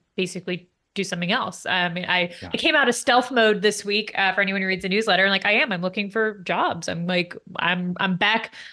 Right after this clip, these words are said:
Speaker 1: I'm, I'm, I'm going back to the workforce, baby. And, like, I knew that that was a really serious possibility, um, that that would be kind of the impact of deciding, in my case, not to use Instagram, um, in particular. But,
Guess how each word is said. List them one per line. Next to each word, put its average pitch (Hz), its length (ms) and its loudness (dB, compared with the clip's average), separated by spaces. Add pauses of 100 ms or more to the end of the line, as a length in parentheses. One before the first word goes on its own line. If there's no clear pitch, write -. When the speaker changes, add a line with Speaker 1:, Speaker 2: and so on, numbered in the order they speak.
(120)
Speaker 1:
I'm, 214 140 2
I'm, 226 260 2
I'm 233 140 0
going 269 260 6
back - 260 0
to 320 80 0
the 294 80 2
workforce, 247 560 2
baby. 196 460 0 (300)
And, 247 400 4
like, 240 200 4
I 247 100 4
knew 233 240 6
that 233 120 4
that 214 140 4
was 214 140 0
a 214 60 -2
really 185 260 0
serious 185 520 0
possibility, 202 1000 0 (100)
um, 175 540 -2 (420)
that 185 340 4
that 185 120 0
would 185 160 -4
be 185 360 0
kind 180 160 -2
of 180 80 -2
the 180 200 -8
impact 196 640 0
of 165 140 -6
deciding, 180 480 0
in 180 80 -2
my 220 140 2
case, 190 280 0
not 180 140 -4
to - 100 -10
use 175 80 -8
Instagram, 180 880 -2
um, 180 400 -2
in 196 120 -6
particular. 180 600 -2
But, 175 300 -2